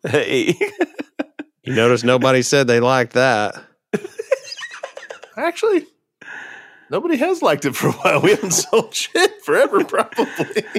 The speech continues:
Speaker 1: It's like, it's like little, like, uh, it's a, it's a few here and there, but I get it. <clears throat> But anyways, who wants to, <laughs> who wants to hold, wear our name on their bodies? Um,
Speaker 3: Me?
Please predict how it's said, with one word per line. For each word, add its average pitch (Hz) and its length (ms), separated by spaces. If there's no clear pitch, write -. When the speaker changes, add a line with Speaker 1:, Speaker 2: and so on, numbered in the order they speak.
Speaker 1:
It's - 180
like, 123 200
it's 147 100
like 143 180
little, 135 260
like, 107 320
uh, 120 140
it's 131 120
a, - 60
it's - 120
a 127 60
few 120 240
here 113 180
and 113 100
there, 117 200
but 101 100
I 107 100
get 104 200
it. 92 140
<clears throat> 180 320
But 180 140
anyways, 170 500
who 170 120
wants 156 280
to, 113 100
<laughs> - 0
who - 200
wants 170 220
to 127 80
hold, 123 300
wear 117 200
our 127 160
name 101 220
on 95 120
their 92 140
bodies? 90 400
Um, 139 500
Speaker 3:
Me? 107 360